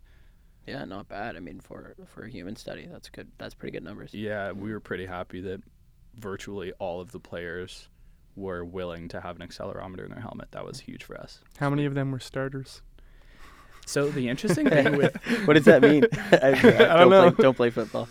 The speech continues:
Speaker 2: That's the interesting thing about youth football. So how many are starters is essentially how many saw frequent playing time and were out there on the field. 'Cause during
Speaker 1: Yeah.
Speaker 2: games, right?
Speaker 1: Oh, okay.
Speaker 2: In Canadian football, there's twelve people on at a time, and with a team of fifty, you know, that leaves some people out.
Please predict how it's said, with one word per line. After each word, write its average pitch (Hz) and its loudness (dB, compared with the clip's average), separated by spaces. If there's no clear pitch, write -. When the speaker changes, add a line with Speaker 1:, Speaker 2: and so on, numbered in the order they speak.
Speaker 2:
That's 147 0
the 147 -2
interesting 226 -2
thing 147 -4
about 117 0
youth 107 -6
football. 101 -4
So 127 2
how 143 -2
many 147 -6
are 113 -6
starters 98 -6
is 98 -12
essentially 104 -12
how 101 -10
many 101 -10
saw - -8
frequent 92 -12
playing - -14
time - -16
and 104 -12
were 101 -8
out 104 -8
there 95 -8
on 87 -12
the 95 -14
field. 67 -18
'Cause 104 -12
during 107 -6
Speaker 1:
Yeah. 98 -12
Speaker 2:
games, 87 -10
right? 92 -8
Speaker 1:
Oh, 113 -2
okay. 107 -8
Speaker 2:
In 101 -8
Canadian 101 -8
football, 85 -10
there's 80 -14
twelve 92 -8
people 92 -12
on 87 -10
at 82 -12
a 78 -12
time, 92 -12
and 87 -14
with 92 -12
a 85 -10
team 87 -14
of 78 -18
fifty, 90 -14
you 107 -10
know, 90 -8
that 87 -8
leaves 98 -12
some 95 -12
people - -14
out. 98 -4